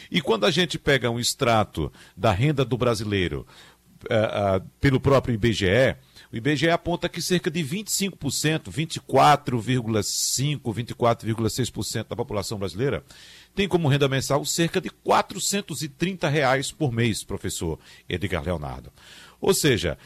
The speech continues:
me parece que naquela ocasião a equipe econômica fez conta. "Bom, vamos dar cinquenta por cento a mais da renda que esse brasileiro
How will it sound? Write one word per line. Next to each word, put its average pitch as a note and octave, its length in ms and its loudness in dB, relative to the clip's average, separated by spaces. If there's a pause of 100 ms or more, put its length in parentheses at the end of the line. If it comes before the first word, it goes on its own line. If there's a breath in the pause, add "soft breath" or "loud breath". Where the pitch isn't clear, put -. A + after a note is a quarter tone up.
me F3+ 160 -4
parece E3+ 500 2
que E3+ 100 -10
naquela D#3+ 360 -4
ocasião C3 720 0
a D#3 100 4
equipe F#3 360 2
econômica D3+ 680 0
fez - 360 2
conta. C3+ 460 -2
"Bom, A2+ 300 -2
vamos B2+ 320 0
dar A#2+ 200 4
cinquenta G3+ 800 0
por F#3+ 160 0
cento E3 420 0
a D#3+ 60 4
mais C#3 340 0
da D3 120 4
renda C#3 360 0
que - 140 -4
esse - 160 -4
brasileiro C3 600 0